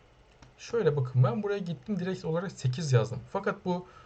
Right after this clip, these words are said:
e, list, e, uzayabilir de kısalabilir de ben bunu net olarak bilemem. Benim yazdığım kodumun her şekilde çalışmasını isterim ben.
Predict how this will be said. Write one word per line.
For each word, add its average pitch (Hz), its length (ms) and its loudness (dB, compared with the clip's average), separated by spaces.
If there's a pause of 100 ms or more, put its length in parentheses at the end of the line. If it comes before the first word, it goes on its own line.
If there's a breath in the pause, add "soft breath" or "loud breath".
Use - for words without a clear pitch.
(260 loud breath)
e, 143 60 0
list, 135 720 6
e, 131 280 10
uzayabilir 156 920 4
de 170 300 0
kısalabilir 143 680 4
de 135 100 4
ben 151 160 4
bunu 156 180 4
net 160 160 4
olarak 165 340 2
bilemem. 123 340 12 (540 soft breath)
Benim 196 240 0
yazdığım 165 320 0
kodumun 165 340 -2
her 233 180 0
şekilde 127 560 4 (300 loud breath)
çalışmasını 135 580 2
isterim 113 400 0
ben. 92 80 -6